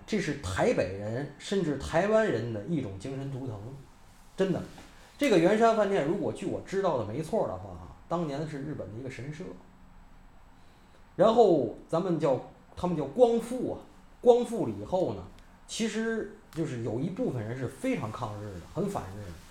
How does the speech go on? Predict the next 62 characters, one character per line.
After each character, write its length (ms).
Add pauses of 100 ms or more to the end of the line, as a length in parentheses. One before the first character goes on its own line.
(200)
直 140
接 80
把 100
这 80
神 180
社 120
就 60
推 260
了。 40 (600)
推 200
了 60
以 100
后 260
呢， 120 (300)
最 180
后 240
是 400 (220)
因 120
为 60
台 180
湾 140
人 140
都 80
拜 180
拜， 180
都 120
信 180
风 240
水 80 (100)
嘛， 100 (420)
拿 160
风 260
水 160
是 180 (320)
打 260
了 100
罗 160
盘， 320 (280)
然 140
后 60
最 160
后 140
盖 260
了 80
一 100
个 80
这 160
么 100
一 120
个 80
东 240
西 120
啊， 60 (500)
也 140
下 360
了 140
相 220
应 140
的 60
东 220
西 120
啊， 60